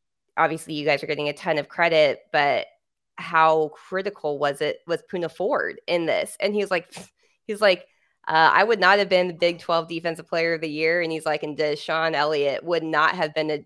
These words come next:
Thorpe Award <laughs> runner-up either, or semifinalist, without Poona Ford because he made their job so much easier."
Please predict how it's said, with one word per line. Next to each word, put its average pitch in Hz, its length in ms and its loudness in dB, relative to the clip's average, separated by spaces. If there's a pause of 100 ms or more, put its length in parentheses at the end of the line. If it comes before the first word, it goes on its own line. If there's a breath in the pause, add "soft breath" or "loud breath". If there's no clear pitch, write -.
(140)
Thorpe 170 380 -2
Award 156 400 -2
<laughs> - 20 -14
runner-up 277 720 4
either, 247 460 6
or 220 60 6
semifinalist, 190 920 2 (340 loud breath)
without 190 400 6
Poona 196 220 0
Ford 185 300 -2
because 170 280 -6
he 180 100 -10
made 160 240 -2
their 165 140 -2
job 151 260 -4
so 151 140 -6
much 147 180 -4
easier." 143 460 -4